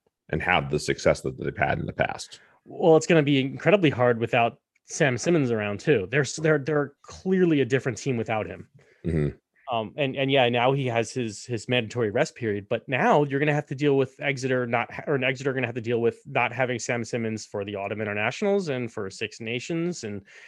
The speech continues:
Speaker 2: and all these things where it's like, okay, you know, Sam is, is,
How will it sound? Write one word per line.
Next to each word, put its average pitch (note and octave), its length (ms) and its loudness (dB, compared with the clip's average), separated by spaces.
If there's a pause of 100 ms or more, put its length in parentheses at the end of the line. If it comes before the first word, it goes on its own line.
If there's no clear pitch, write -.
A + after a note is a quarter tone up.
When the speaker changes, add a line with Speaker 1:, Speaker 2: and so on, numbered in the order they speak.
(220)
Speaker 2:
and C3+ 100 -12
all C3+ 200 2
these D3 180 2
things D3 260 4
where B2 220 4
it's - 180 -6
like, A#2+ 200 2
okay, A#2+ 320 2
you A#2+ 120 -4
know, A#2 280 -4
Sam C3+ 300 0
is, B2 180 -2
is, - 300 -4